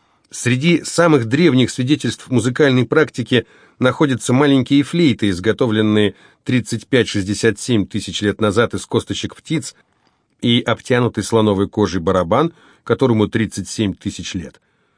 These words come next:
И потом всегда были народные песни и танцы, возраст которых нам узнать не дано. Логично предположить, что эволюционно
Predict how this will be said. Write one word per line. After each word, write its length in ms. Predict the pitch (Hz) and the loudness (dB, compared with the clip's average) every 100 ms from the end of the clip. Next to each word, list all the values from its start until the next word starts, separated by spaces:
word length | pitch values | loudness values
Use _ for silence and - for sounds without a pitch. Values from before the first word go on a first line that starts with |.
| _ _ - | _ _ -4
И 200 | 107 101 | -2 2
потом 320 | 117 147 143 | 2 4 2
всегда 380 | - 123 131 120 | 0 0 2 4
были 180 | 127 | 4
народные 480 | 127 131 123 110 120 | 4 6 4 4 2
песни 380 | 117 107 - 104 | 2 -4 0 0
и 20 | |
танцы, 400 | - 95 87 117 | 2 0 0 -2
возраст 340 | 117 120 123 - | 0 0 -2 -2
которых 400 | 127 131 127 123 | -2 0 -2 2
нам 180 | 123 | 2
узнать 340 | 127 113 123 127 | 2 2 0 0
не 80 | 123 | 2
дано. 360 | 156 147 73 _ _ _ _ _ _ _ _ _ - | 4 2 -2 _ _ _ _ _ _ _ _ _ -2
Логично 560 | 120 143 196 - 147 | 0 0 -2 0 0
предположить, 640 | 143 135 131 139 135 196 196 | 0 0 2 2 2 0 -2
что 320 | - 135 127 | 0 2 2
эволюционно 1000 | 127 117 123 123 - 147 208 208 123 92 | 0 2 2 0 0 0 4 4 4 2